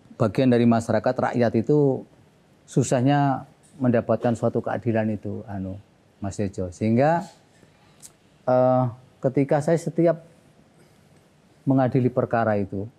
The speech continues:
baik ketika masih di peradilan di bawah Mahkamah Agung maupun setelah di M K ini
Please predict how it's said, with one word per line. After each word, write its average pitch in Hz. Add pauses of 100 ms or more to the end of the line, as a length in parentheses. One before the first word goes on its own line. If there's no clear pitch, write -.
(240)
baik 123
ketika 113
masih 110
di 101
peradilan 95 (720)
di -
bawah 101
Mahkamah 98
Agung 113
maupun 101
setelah 101
di -
M 110
K 98
ini 101